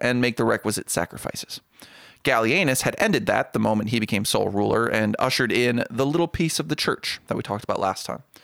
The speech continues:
This peace, according to Christian writers shortly after Aurelian's death,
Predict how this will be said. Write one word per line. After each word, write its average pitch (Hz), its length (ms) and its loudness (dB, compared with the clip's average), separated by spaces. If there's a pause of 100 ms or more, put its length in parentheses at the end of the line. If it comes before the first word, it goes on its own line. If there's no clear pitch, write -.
(420)
This 240 200 2
peace, - 460 -4 (160)
according 127 420 2
to 117 80 0
Christian 127 400 0
writers 104 320 4
shortly 107 320 2
after 104 320 2
Aurelian's 98 520 0
death, 104 360 0